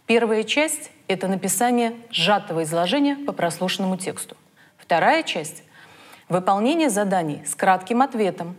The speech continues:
на основе прочитанного художественного или публицистического текста. А третья часть —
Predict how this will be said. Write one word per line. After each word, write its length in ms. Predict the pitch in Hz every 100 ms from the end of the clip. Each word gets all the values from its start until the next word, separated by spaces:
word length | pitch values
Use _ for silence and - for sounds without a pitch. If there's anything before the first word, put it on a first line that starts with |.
| -
на 120 | 180
основе 340 | 180 208 226
прочитанного 720 | 233 262 - 269 202 170 160
художественного 840 | 156 185 170 156 170 - 247 294 311 - -
или 220 | 185 170 -
публицистического 1040 | 269 214 208 156 - 160 - - - 170
текста. 420 | - 135 - - - _ _ - - -
А 120 | 160
третья 480 | 151 160 214 294 233
часть — 400 | - 175 160 -